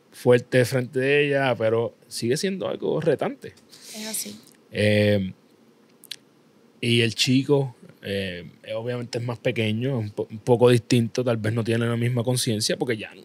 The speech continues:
Speaker 1: ocho o nueve años, eso es. O sea, mi chica tiene tres y medio y yo a veces me quedo como que, "Diablo". Eh, ¿cómo, cómo fue la situación con Tiago?
Speaker 2: En el caso de Tiago, Tiago es un niño que tiene autismo nivel uno, eh, y también era más pequeño.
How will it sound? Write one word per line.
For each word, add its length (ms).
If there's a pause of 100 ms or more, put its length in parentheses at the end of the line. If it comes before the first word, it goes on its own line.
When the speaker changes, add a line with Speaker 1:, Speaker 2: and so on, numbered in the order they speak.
(500)
Speaker 1:
ocho 300
o 20
nueve 240
años, 340
eso 160
es. 320
O 600
sea, 180
mi 180
chica 300
tiene 440
tres 220
y 80
medio 420
y 280
yo 100
a 40
veces 240
me 120
quedo 180
como 220
que, 380
"Diablo". 480 (840)
Eh, 460
¿cómo, 420
cómo 200
fue 180
la 260
situación 400
con 160
Tiago? 300
Speaker 2:
En 160
el 120
caso 280
de 160
Tiago, 480
Tiago 640 (100)
es 120
un 140
niño 240
que 120
tiene 180
autismo 380
nivel 320
uno, 340 (800)
eh, 240
y 80
también 300
era 180
más 180
pequeño. 600